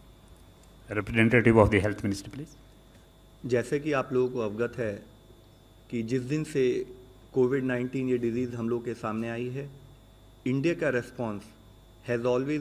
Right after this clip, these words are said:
Speaker 2: been on early action। हम लोग प्रीएम्प्टिव, प्रोएक्टिव और to the extent of being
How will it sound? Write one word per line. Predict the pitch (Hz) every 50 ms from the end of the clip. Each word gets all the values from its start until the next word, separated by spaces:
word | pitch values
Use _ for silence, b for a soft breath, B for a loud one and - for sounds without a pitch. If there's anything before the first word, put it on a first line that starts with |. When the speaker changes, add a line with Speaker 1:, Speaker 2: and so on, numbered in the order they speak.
| 139 135
Speaker 2:
been | 127 127 127
on | 127 131 127 - 120
early | 113 110 120 123 117 104 98
action। | - - - 98 92 92 - - - - - - - - - - - - - - - - - - - - -
हम | 120 117 120
लोग | 127 135 135 135 135
प्रीएम्प्टिव, | - 123 123 123 127 127 127 143 147 151 - - - - - - - - - - -
प्रोएक्टिव | - 120 120 123 120 117 - - 143 147 147 - - - - - - - - - - - - - - -
और | 135 139 143 139 139 147
to | 151
the | 156 160 151
extent | 151 - - 165 170
of | 165 165
being | 139 143 156 160